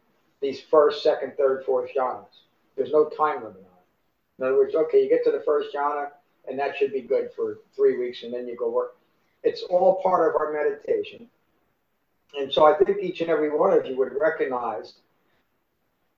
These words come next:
your experience in experiencing the first jhana and now the second jhana. And it just means that for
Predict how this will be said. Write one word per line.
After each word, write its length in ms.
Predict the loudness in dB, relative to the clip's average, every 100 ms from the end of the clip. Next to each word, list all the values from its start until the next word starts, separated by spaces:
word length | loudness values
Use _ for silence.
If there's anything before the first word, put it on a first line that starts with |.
| _ 2
your 300 | 12 12 12
experience 580 | 2 2 4 4 -2
in 260 | -8 -12 -14 _ _
experiencing 600 | -20 -14 -2 0 0 -2
the 80 | -4
first 340 | 0 2 2 0
jhana 360 | 0 0 -2 -4
and 120 | -6
now 160 | -4 -4
the 80 |
second 420 | -2 -4 -4 -8 -14
jhana. 120 | -16 -18 _ _ _ -8
And 100 | -6
it 120 | 6
just 200 | 6 6
means 300 | -2 -4 -2
that 180 | -4 0
for 280 | -2 -2